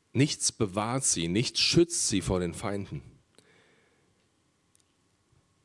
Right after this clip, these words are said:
Nehemia war in Jerusalem angekommen und er hatte tatsächlich die Juden vor Ort gewinnen können. Er hatte so glaubhaft davon erzählt, dass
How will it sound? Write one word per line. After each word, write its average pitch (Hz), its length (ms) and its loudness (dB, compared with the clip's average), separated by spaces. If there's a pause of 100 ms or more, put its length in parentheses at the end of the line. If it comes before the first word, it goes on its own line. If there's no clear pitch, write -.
(300)
Nehemia 113 520 2
war 120 200 0
in 113 240 2
Jerusalem 131 560 2
angekommen 165 680 0
und 120 140 -2
er 107 140 0
hatte 117 200 0
tatsächlich 147 800 -2
die 104 140 -4
Juden 139 340 0
vor 113 200 0
Ort 117 260 -6
gewinnen 165 440 -2
können. 78 380 -6 (520)
Er 101 140 -2
hatte 156 220 0
so 160 240 2
glaubhaft 127 720 0
davon 110 260 0
erzählt, 151 560 0
dass 104 240 0